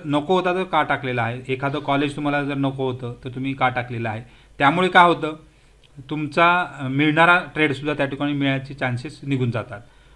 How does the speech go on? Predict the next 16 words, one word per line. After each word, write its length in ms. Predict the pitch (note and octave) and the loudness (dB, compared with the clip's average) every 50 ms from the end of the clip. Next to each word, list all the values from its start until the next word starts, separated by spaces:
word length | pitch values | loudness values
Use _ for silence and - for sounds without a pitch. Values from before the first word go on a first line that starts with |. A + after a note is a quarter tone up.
| - - - | -20 -14 -8
म्हणजे 160 | B2 B2 B2 | -6 -4 -2
तुम्हाला 220 | B2+ C#3 D3 D#3 D3+ | -2 0 2 4 6
आरएसी 340 | C#3+ C#3+ D3 D3 C#3+ D#3 D3+ | 6 6 4 2 0 -2 -2
मिळाला 320 | D3 D3 D3 D3 D3+ D3+ | 2 4 4 6 6 6
असेल 260 | C#3+ C3+ C#3 D3 C#3 C#3 | 4 4 2 -2 -6 -6
तर 80 | C#3 | -6
तुम्हाला 260 | C#3+ C#3 C#3+ C#3+ C#3+ | -4 -4 -2 0 -2
पुढे 300 | C#3+ C#3+ - C#3+ C#3+ D3+ | -2 -2 -2 -2 -2 -2
जर, 180 | C#3+ D#3 D#3 D3+ D3 - - - - - _ _ - | -2 -2 -4 -6 -8 -12 -20 -20 -20 -20 _ _ -8
अ, 60 | B2 A#2 | -6 -4
शफलिंगच्या 560 | - D3 C#3 A#2+ D3+ D#3+ D#3+ D#3+ D#3 D#3+ D3+ | -2 -2 -2 0 0 0 0 2 2 2 4
वेळी 180 | D3 C#3 C3+ C#3+ - - - - - - - - | 4 2 0 -2 -4 -10 -16 -20 -20 -20 -12 -6
फिटर 280 | - D3 D3 E3 D#3 | -4 0 0 2 2
मिळाला 300 | D3 D3 C#3+ C3+ C3 B2 | 2 2 2 2 2 0
असता 280 | A#2+ A#2 - - A#2+ A#2 | -2 -2 -4 -8 -10 -8
तर 140 | A#2+ - | -8 -10